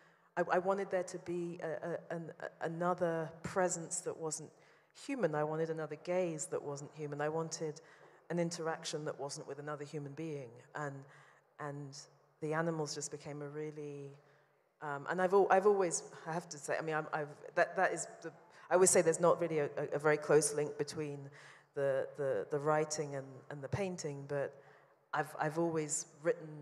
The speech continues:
about animals, like, uh, uh, fiction, speak-, talking animals. I, I, I, I've always been a thing, um, this, un-, this, a, a,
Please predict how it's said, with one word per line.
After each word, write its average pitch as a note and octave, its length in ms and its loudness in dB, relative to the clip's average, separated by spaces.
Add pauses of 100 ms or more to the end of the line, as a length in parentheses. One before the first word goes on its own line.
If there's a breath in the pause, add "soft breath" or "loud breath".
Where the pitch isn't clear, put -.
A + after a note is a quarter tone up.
(1160)
about D3+ 240 4
animals, D3 580 -2
like, B2 200 -4
uh, - 160 -4
uh, C3+ 60 0 (180)
fiction, - 440 -6
speak-, - 360 -10
talking A3 360 2
animals. C3+ 520 -2 (600 loud breath)
I, - 40 -2
I, - 180 -2
I, D3+ 240 -2 (560)
I've C#3+ 100 -2
always D#3 260 6
been D3+ 140 -2
a D3 60 -2
thing, D#3 440 -2 (480 loud breath)
um, D3+ 240 2 (340)
this, - 140 -6
un-, D3+ 260 -4
this, - 260 -4 (760)
a, E3 40 -2
a, D3+ 220 2